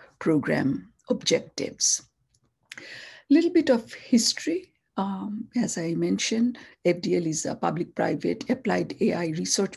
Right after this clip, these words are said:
partnership between nasa, the seti Institute, and leaders in commercial A I, private space,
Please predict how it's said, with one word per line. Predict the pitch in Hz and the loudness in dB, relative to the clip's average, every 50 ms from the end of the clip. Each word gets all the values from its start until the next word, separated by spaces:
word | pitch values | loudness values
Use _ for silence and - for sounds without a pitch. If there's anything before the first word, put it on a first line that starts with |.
| _ - | _ -2
partnership | 175 175 190 - 233 208 202 - - - 208 190 202 | -2 -2 -2 -2 -4 -4 -4 -4 -6 -6 -6 -6 -6
between | - - - - 143 143 151 | -8 -8 -4 -2 0 0 0
nasa, | 170 185 196 190 - - - - - - | 0 -2 0 0 0 0 0 -2 -2 -4
the | - - | -6 -4
seti | - 190 170 - 185 190 | -2 -2 -2 0 -2 -2
Institute, | 185 185 - 180 170 - - 175 180 180 - - - - - _ _ - | -2 -4 -4 -6 -6 -4 -4 -4 -4 -4 -6 -12 -14 -16 -18 _ _ 0
and | 170 165 165 160 | 2 2 2 2
leaders | 165 170 156 - 175 165 151 - - | 0 -2 0 0 0 0 0 -2 0
in | - - - | -2 -2 -2
commercial | 180 160 151 151 151 - - - 151 151 143 | 0 0 0 0 0 0 -2 -2 0 0 0
A | 156 165 156 | 0 0 -2
I, | - 175 170 | -2 -2 -4
private | - - 160 156 165 170 180 170 - | -2 -2 0 0 0 0 -2 -2 -4
space, | - - 165 160 156 160 - - - | -4 -4 -2 -2 -2 -2 -4 -8 -10